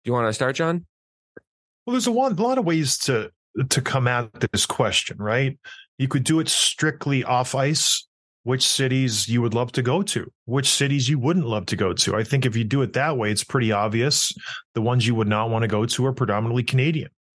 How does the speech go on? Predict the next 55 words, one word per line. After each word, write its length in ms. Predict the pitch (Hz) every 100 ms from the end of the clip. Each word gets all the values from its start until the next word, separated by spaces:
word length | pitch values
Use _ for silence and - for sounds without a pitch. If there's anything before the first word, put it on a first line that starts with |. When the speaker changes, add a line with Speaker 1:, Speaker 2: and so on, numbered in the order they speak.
| _ -
Speaker 2:
You 100 | 113
don't 120 | 120
wanna 160 | 127 127
go 140 | 131
to 80 | 131
Calgary. 480 | - 110 110 113 110
You 40 |
don't 120 | 110
wanna 140 | 120 117
go 100 | 120
to 100 | 107
Edmonton. 480 | 107 110 104 110
You 80 | 101
don't 160 | 107 123
wanna 160 | 120
go 100 | 120
to 60 | 120
Winnipeg 720 | 104 107 101 107 104 104 - - - - -
just 140 | 214 -
because 260 | 226 220
of 60 | 196
strictly 380 | - 208 208 185
weather 240 | 170 175
factor. 340 | 139 104 90 95
It's 140 | -
not 180 | 143 139
fun. 260 | 135 131
You 80 | 127
probably 240 | - 135 139
wouldn't 240 | 139 127
wanna 160 | 131 120
go 280 | 123 127
to 260 | 107 - 131
the 140 | 117
Islanders. 600 | 110 113 110 95 90 -
You 80 | 117
probably 220 | 113 139
wouldn't 240 | 139 135 123
go, 60 |
wanna 280 | 117 123 123
go 140 | 117 123
to 60 |
New 100 | 117
Jersey. 500 | 110 113 117 98 - - - - - _ _ -
So 140 | -
those 380 | 131 180 196 165
are, 240 | 151 120 - - _
a 40 | 147
lot 220 | 147 151
of 60 | 135
people 180 | 143
do 160 | 135 139
it 80 | 123
that 240 | 120 120
way. 240 | 135 151